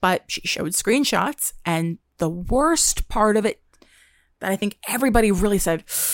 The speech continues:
"What the fuck?" was that he messaged her telling her that his wife is having a boy, and he was asking her her opinion on naming the boy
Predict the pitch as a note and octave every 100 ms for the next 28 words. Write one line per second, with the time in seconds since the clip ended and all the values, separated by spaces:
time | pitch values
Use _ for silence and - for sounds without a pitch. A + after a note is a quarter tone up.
0 | - - - A3+ A3+ - - - - -
1 | - - _ G#3 F#3+ F#3 F#3 E3 E3+ F3
2 | - _ - - F#3 F3+ F#3 G3 G3 B3+
3 | C#4 - - - F#3 F3+ F#3+ - - -
4 | F#3 F3+ F#3 F#3 F3 F#2+ - - - -
5 | F3 - - - - - A3+ B3+ G#3+ -
6 | - A#3 C#4 _ _ - - _ _ G#3
7 | F#3 F#3+ F#3 F#3 F3+ F3 - - E3+ F3
8 | - F3+ F#3 G3 G3 G#3 G#3+ B3 C#4 A3+
9 | A3 - G3 F#3+ F#3 F#3 A3 B3+ G#3+ F#3+
10 | F3+